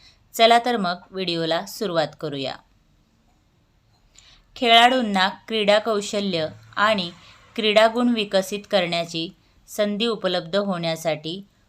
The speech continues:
सुयोग्य क्रीडांगणाच्या मूलभूत सुविधा तयार होणे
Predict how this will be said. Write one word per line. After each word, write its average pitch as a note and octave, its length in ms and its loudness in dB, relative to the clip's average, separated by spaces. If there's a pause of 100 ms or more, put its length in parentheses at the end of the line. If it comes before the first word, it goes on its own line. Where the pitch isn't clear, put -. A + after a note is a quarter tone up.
(140)
सुयोग्य G#3+ 580 -2
क्रीडांगणाच्या F3 1120 -4 (400)
मूलभूत G3+ 420 -2
सुविधा F#3+ 560 0 (140)
तयार F#3 300 4
होणे F#3+ 360 -6